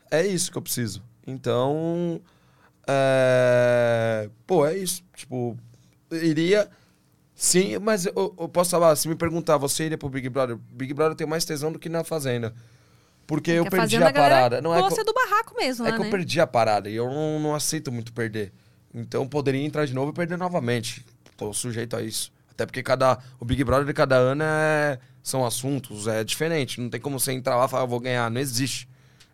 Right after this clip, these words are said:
Speaker 1: isso, por mais que tenha público. A prova disso é, porra,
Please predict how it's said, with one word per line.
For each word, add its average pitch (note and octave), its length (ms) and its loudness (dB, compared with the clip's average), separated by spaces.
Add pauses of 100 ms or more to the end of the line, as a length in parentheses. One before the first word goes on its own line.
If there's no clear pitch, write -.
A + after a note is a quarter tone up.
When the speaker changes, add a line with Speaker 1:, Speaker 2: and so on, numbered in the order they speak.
Speaker 1:
isso, - 200 -6
por A#2 120 -6
mais C3 180 -2
que - 60 -8
tenha C3 120 0
público. A#2 560 -2 (300)
A G#2 80 -2
prova C#3 260 0
disso D3+ 320 -2
é, G3 80 4
porra, B2+ 480 0